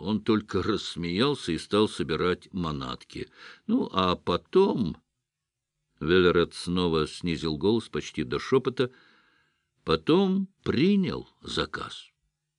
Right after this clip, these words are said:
Понимаешь, Геральт, у нас в Изиме есть пара толковых людей, притом и на высоких должностях, которым вся эта фигня осточертела.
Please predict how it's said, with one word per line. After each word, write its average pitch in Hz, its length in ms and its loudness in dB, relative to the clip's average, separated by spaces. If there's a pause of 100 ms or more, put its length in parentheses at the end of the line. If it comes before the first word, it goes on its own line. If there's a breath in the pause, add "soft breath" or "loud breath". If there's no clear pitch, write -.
(400)
Понимаешь, 98 800 0
Геральт, 98 720 -10 (400 loud breath)
у 95 120 4
нас 131 420 6
в 87 260 -2
Изиме 131 420 0
есть 139 460 -2 (140)
пара 160 320 2
толковых 135 560 -2
людей, 127 580 -4 (300 loud breath)
притом 104 440 4
и 98 140 2
на 92 160 0
высоких 92 560 0
должностях, 82 840 -4
которым 110 420 0 (180 loud breath)
вся - 400 0
эта 127 200 -2
фигня 92 720 -4 (160)
осточертела. - 1120 -6